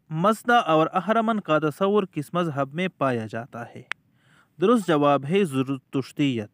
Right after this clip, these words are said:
यानी पारसी लोग। ईसाई के अकीदे के मुताबिक अकानीम सलासा से क्या मुराद है?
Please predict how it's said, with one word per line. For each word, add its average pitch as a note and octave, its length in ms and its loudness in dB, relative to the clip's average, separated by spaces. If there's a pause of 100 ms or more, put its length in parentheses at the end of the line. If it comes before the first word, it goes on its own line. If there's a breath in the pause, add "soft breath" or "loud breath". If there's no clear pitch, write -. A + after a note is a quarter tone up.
(200)
यानी C3+ 220 -6
पारसी C3 460 0
लोग। A2 220 -12 (540 soft breath)
ईसाई B3 560 4
के G#3 140 0 (240)
अकीदे G#3+ 420 0
के F3 200 0
मुताबिक D#3+ 460 0 (100)
अकानीम E3+ 640 0
सलासा D#3 500 0
से C#3+ 220 -6
क्या D3+ 240 -2
मुराद G#2+ 360 -8 (120)
है? - 80 -20